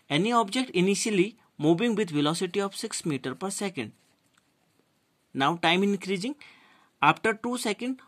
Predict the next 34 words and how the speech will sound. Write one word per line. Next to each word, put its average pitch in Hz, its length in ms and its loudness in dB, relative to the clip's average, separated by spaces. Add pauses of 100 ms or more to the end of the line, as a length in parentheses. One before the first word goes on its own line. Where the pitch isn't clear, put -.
(100)
object 139 480 -2
will 147 140 -2
move 151 280 -4 (460)
six - 240 -10
meter 120 260 -6
per 143 120 -4
second, 156 320 -6 (300)
and 190 120 0
after 208 300 0
four 160 300 2
second, 208 360 -4 (260)
object 151 480 0
again 160 520 0
will 214 160 4
move 180 380 0 (200)
six - 300 -10
meter 127 240 -6
per 147 140 -4
second, 160 320 -6 (280)
and 143 100 -4
after 165 300 0
six 170 260 -2
second, 185 300 -8 (120)
object 139 520 -4
will 127 180 -6
move 131 220 -10 (360)
six - 280 -14
meter 117 260 -10
per 139 160 -10
second. - 340 -12 (1800)
When 135 240 -4
any 208 240 0 (320)
object 143 500 0 (440)
travels 131 500 -2